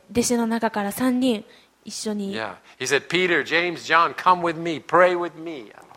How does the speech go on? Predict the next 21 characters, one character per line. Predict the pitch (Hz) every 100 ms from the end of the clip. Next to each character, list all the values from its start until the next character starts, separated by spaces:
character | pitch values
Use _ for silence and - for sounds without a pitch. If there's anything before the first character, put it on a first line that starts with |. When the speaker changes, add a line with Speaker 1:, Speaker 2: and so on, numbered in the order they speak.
| - -
Speaker 2:
I | 131 151
need | 180 175
you |
to | 175
be | 156 170
with | 170 170 147
me. | 113 - _ - _ -
Speaker 1:
え | 214 208
ー、 | 202
ペ | 240
テ | -
ロ | 220
と | 214 233 254
ヨ | 254
ハ | 247
ネ | 220 214
と、 | 294 302 302 _ _ _ - _ _ _ _ _ _ _ _ _ _ _ _ _ _ _ _ _ _ _ _ _ _ _ _
Speaker 2:
Peter, | 147 139 131
James, | 110 135 127 -
John. | 117 110 87 82 _ _ _ _ _ _ _ - _
Speaker 1:
あ、 | 240